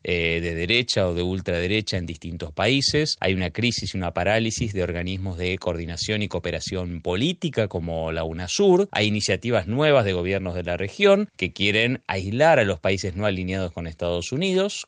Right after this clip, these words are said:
La región tiene desafíos muy importantes, pero también hay que ver que muchos gobiernos y muchos procesos encarnados por estas derechas o nuevas derechas en la región están afrontando resistencias y crisis internas. Así que de ninguna manera hay que pensar que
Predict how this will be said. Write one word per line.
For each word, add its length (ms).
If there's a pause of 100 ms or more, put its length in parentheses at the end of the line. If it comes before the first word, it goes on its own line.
La 120
región 380
tiene 180
desafíos 440
muy 200
importantes, 600
pero 260
también 380
hay 120
que 140
ver 240
que 140
muchos 340
gobiernos 800
y 80
muchos 300
procesos 720
encarnados 600
por 120
estas 500
derechas 600
o 40
nuevas 340
derechas 420
en 80
la 100
región 460
están 260
afrontando 500
resistencias 760
y 60
crisis 540
internas. 580
Así 100
que 100
de 80
ninguna 380
manera 540
hay 100
que 100
pensar 480
que 240